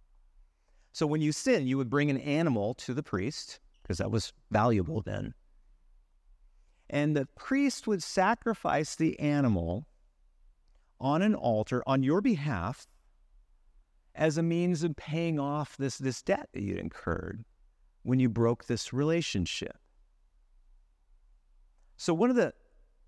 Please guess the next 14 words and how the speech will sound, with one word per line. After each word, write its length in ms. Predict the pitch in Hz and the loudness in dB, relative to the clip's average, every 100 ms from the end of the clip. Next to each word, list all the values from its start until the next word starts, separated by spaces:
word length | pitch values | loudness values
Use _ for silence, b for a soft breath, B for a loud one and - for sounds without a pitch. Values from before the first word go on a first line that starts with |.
| - | -8
symbols 880 | - - 254 269 143 95 98 107 | -4 0 4 4 4 -2 -4 -6
of 140 | 98 117 | -4 -4
how 320 | - 147 143 | -4 -4 -4
humans 520 | - - 208 196 160 | -4 0 2 2 2
relate 480 | 131 131 139 180 175 | 0 0 2 2 2
with 200 | 139 117 | -2 -2
God 540 | 127 151 175 90 92 101 | 0 0 0 0 -2 -2
in 180 | 127 | 0
the 160 | 127 120 | 2 2
old 340 | - 127 120 | -2 -4 -4
covenant 800 | - - 170 139 95 98 90 - - _ - - _ _ | -6 -4 -2 0 -2 -4 -8 -16 -20 _ -20 -20 _ _
was 140 | 135 | 0
an 80 | 135 | 2
altar. 500 | 131 147 143 98 - | 2 0 -2 -6 -8